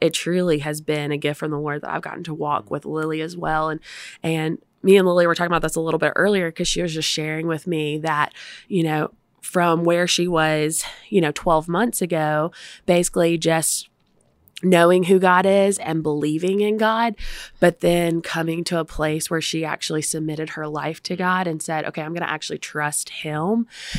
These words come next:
and walk with him." And so that has been so encouraging to my own walk with the Lord, because over the past year, I've gotten to watch Lily grow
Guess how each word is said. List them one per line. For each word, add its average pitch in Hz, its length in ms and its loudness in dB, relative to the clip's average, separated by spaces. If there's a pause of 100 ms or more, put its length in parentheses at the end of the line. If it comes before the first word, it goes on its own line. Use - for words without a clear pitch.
(140)
and 175 180 2
walk 160 320 0
with 165 200 2
him." 180 520 0 (140)
And 170 340 0 (320)
so 180 320 4 (280)
that 208 200 6
has 254 140 6
been 190 220 4
so 185 500 6
encouraging 160 640 -2
to 165 100 -10
my 151 220 0
own 196 260 4
walk 147 280 0
with 170 100 -2
the 170 120 2
Lord, 160 380 0
because 160 540 -2
over 180 240 0
the 165 80 -2
past 151 380 -8
year, 151 280 -6 (380)
I've 165 260 0
gotten 165 320 -2
to 160 120 -4
watch 151 520 -4
Lily 151 640 -4 (320)
grow 151 640 0